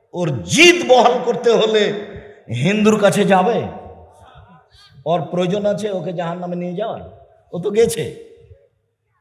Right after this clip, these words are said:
খ্রিস্টানের কাছে যাবে ও? ও তো গেছে। ইহুদির কাছে যাবে? যাবে না।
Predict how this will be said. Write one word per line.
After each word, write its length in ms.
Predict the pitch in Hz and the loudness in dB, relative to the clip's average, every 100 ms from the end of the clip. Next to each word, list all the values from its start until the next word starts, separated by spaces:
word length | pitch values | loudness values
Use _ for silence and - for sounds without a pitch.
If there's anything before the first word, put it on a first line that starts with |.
| _ _ - _ _ _ _ | _ _ -20 _ _ _ _
খ্রিস্টানের 640 | - 185 196 196 190 196 196 | -4 -4 -4 -6 -6 -4 -6
কাছে 220 | 175 196 | -6 -4
যাবে 260 | 185 185 | -2 0
ও? 200 | 226 151 92 - - - - - - - 160 | 0 -2 -6 -16 -20 -20 -20 -20 -20 -18 -10
ও 80 | |
তো 80 | 156 | -8
গেছে। 300 | 156 143 - - _ _ _ _ _ | -8 -10 -12 -20 _ _ _ _ _
ইহুদির 400 | 139 170 165 185 | -2 0 0 -4
কাছে 220 | 185 151 165 | -6 -6 -6
যাবে? 340 | 156 165 160 - - _ - | -6 -8 -16 -20 -20 _ -16
যাবে 260 | 92 73 71 | -14 -14 -16
না। 120 | - | -20